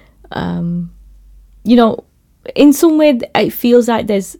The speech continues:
a duty to put back in and to ensure that we can nurture and validate and take note of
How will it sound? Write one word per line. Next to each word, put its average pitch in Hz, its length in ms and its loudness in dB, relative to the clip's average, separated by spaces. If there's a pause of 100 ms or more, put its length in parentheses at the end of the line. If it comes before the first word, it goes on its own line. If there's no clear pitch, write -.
(100)
a 202 60 2
duty 202 640 -4
to 180 480 -8 (100)
put - 260 -6
back 175 300 -8
in 190 300 -2 (340)
and 180 220 -6
to 196 240 -6 (320)
ensure 208 400 0
that 190 160 -6
we 196 80 -6
can 185 340 -6
nurture 190 560 -8 (460)
and 180 460 -4 (640)
validate 202 840 -4
and 180 420 -8 (680)
take - 360 0
note 208 560 -2 (100)
of 180 220 -6